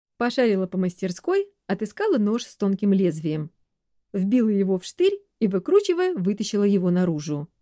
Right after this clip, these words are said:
Так же и с остальными. Внутри отвалилось второе дно, подняла его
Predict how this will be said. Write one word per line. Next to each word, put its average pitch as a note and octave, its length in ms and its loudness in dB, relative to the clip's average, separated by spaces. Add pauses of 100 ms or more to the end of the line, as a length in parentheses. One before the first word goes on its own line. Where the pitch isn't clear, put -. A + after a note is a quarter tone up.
(580)
Так F4+ 220 0
же G4 100 -2
и C#4+ 160 -6
с G3+ 100 -4
остальными. E3+ 720 -2 (600)
Внутри A3+ 400 2
отвалилось G#3 600 0
второе G#3+ 400 0
дно, C4 440 0 (320)
подняла G3+ 440 2
его F#4+ 420 0